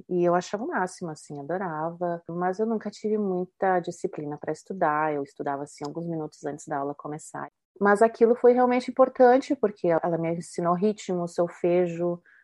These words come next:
não era só tocar sem pensar na música, né? Ela tinha, assim, uma consciência de que era importante a teoria musical também.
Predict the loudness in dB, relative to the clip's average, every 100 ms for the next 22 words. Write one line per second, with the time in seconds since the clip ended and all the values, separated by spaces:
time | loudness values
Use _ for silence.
0 | _ -4 0 2 2 0 2 0 0 -2
1 | -4 -4 -10 -8 -8 -10 -10 -12 -10 -8
2 | -10 -10 -14 -16 -14 -12 -10 -10 -10 -10
3 | -12 -12 -12 -12 -12 -12 -10 -12 -14 -10
4 | -10 -8 -10 -10 -8 -6 -4 -6 -6 -8
5 | -8 -2 -2 -2 -4 -6 -10 -8 -6 -6
6 | -8 -8 -10